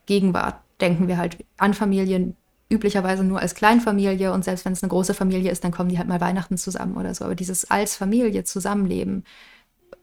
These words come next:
als Familie sehr eng zusammenleben, was sind die inneren Schwierigkeiten, die mit dieser Familie dadurch entstehen und wie sind die zu lösen? Es ist so, äh,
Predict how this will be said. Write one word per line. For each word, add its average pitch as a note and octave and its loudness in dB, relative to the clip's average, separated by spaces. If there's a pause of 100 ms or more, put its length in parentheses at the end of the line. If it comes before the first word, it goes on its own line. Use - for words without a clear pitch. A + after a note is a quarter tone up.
(520)
als - -4
Familie A3 4
sehr G3+ 0
eng A#3 4
zusammenleben, - -4
was F#3 -2
sind G3 0
die F#3+ 0 (120)
inneren G3 0
Schwierigkeiten, F#3+ -2
die F#3+ -2
mit G#3+ 0
dieser F#3+ -2
Familie F#3+ 0
dadurch F#3 -4
entstehen G#3 0 (400)
und F#3 2
wie G3 2
sind G3 0
die G3+ 0
zu G3 -2
lösen? F3+ 0 (720)
Es - -2
ist A#3 2
so, B3+ 4
äh, A#3 2